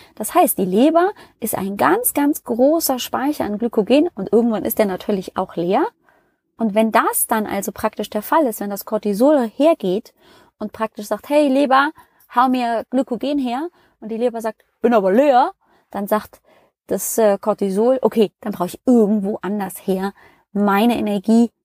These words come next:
und da kommen dann diese Heißhungerattacken eben zum Tragen. Wenn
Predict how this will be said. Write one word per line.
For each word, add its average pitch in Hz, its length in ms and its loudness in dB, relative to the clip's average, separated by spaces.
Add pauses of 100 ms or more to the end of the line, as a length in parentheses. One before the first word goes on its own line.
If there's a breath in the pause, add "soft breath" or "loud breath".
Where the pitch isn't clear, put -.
(140)
und 185 160 -10
da 214 200 2
kommen 214 280 -4
dann 196 160 -4
diese 202 380 -2
Heißhungerattacken 185 1000 -4
eben 180 320 -4 (800)
zum 196 420 -2 (720)
Tragen. 175 500 -4 (720 loud breath)
Wenn 269 140 4